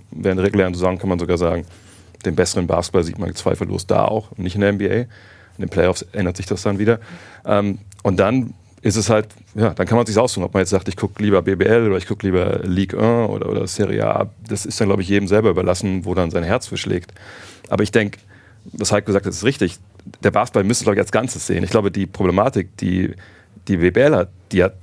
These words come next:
die N B A auch in Deutschland, die hat die Euroleague auch in Deutschland, die hat jede Liga in Deutschland, wo Basketball gespielt wird, weil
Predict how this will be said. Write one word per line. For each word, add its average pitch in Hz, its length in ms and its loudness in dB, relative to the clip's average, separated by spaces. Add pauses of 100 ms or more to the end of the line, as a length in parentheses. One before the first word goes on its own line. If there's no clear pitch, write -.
(160)
die 101 80 2
N 98 140 -2
B 107 220 2
A - 40 2
auch - 140 -2
in 90 60 -6
Deutschland, 98 400 -6
die - 60 -4
hat - 100 -6
die 92 160 0
Euroleague 127 300 2
auch - 120 -4
in 98 60 -6
Deutschland, 95 320 -6
die - 40 6
hat 104 80 2
jede 147 180 4
Liga 101 260 0
in 98 100 -6
Deutschland, 98 300 -2
wo 95 60 0
Basketball 110 340 0
gespielt 92 380 -6
wird, 92 160 -4
weil 87 240 2